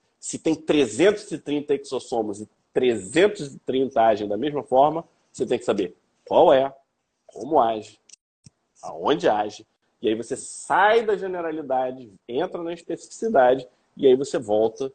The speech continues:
a ser médico e não um curioso, porque se a gente tá fazendo igual todos os curiosos que fazem cosmiatria da face da Terra, qual que é a diferença?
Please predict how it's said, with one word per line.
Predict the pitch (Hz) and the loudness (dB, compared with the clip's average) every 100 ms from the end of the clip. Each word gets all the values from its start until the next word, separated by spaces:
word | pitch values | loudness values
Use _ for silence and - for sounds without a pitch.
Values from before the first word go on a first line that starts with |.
| _ _ _ - | _ _ _ -8
a | - | -8
ser | - 160 | -4 -4
médico | 117 117 117 - | -2 -4 -6 -8
e | |
não | 143 127 | -4 -2
um | 143 | -4
curioso, | 160 175 131 117 127 - _ _ _ _ _ | -4 0 2 2 0 -8 _ _ _ _ _
porque | 226 127 | -4 -4
se | 107 | -2
a | 113 | -4
gente | 123 - | -6 -4
tá | - | -4
fazendo | 123 120 113 117 | -2 -2 -2 -2
igual | 113 113 110 110 - - - _ | 4 6 6 4 -2 -20 -20 _
todos | 127 123 104 104 | 4 4 2 -6
os | 104 | -10
curiosos | - 107 104 104 95 95 - | -6 -2 2 2 0 -6 -16
que | _ _ | _ _
fazem | 101 98 | -6 -6
cosmiatria | 95 107 101 107 104 101 107 | -6 -6 -4 -8 -8 -4 -2
da | 104 | -2
face | - 110 - | -2 -2 0
da | 185 | -2
Terra, | 202 226 302 320 | 4 4 4 2
qual | 226 208 | 2 2
que | |
é | 196 | -2
a | |
diferença? | 185 190 120 92 | -2 -4 -4 -8